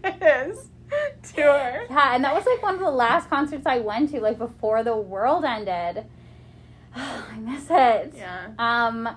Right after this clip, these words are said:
Speaker 2: oh my God. <sighs> Only because they've been part of my life for longer, I would pick abba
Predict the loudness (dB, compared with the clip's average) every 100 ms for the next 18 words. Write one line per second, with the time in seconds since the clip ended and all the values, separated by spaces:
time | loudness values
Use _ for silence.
0 | -10 -2 -2 -2 -6 -8 -8 -6 -6 -6
1 | -10 -14 -20 -20 -20 -20 -20 -20 -20 -20
2 | -20 -20 -20 -20 -20 -20 -20 -16 -14 -14
3 | -16 -20 -10 2 4 4 2 0 -4 -8
4 | -2 2 2 0 -2 0 -2 -2 0 0
5 | -2 -2 0 0 0 0 0 0 -2 -4
6 | -4 -2 -4 -6 -16 -20 -20 -20 -20 -20
7 | -20 -20 -10 -2 2 2 0 -6 -8 -6
8 | -4 -4 -6 -6 -8